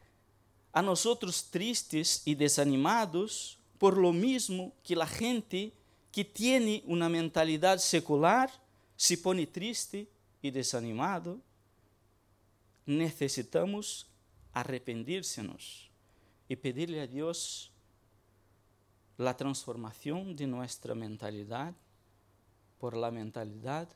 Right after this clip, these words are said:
conforme su palabra. No se, no se amolden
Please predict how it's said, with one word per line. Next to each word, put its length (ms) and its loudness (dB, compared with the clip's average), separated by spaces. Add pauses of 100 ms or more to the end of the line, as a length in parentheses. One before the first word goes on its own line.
(120)
conforme 720 -8 (360)
su 280 -12
palabra. 600 -10 (2000)
No 180 2
se, 400 0
no 220 0
se 180 0
amolden 880 -2